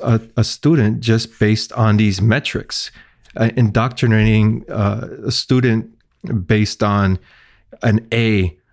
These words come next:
or an F. Come on, we don't know if that, if those students who are getting good grades will eventually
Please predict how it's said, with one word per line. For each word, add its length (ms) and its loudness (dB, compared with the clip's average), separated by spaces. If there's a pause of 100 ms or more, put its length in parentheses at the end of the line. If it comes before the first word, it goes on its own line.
(140)
or 280 2
an 200 -2
F. 420 -4 (300)
Come 140 -6
on, 160 -2
we 100 2
don't 120 2
know 240 2 (280)
if 260 0
that, 420 -4 (120)
if 160 2
those 240 2
students 960 0 (140)
who 300 2
are 60 0
getting 280 0
good 180 2
grades 500 0 (160)
will 220 2
eventually 760 0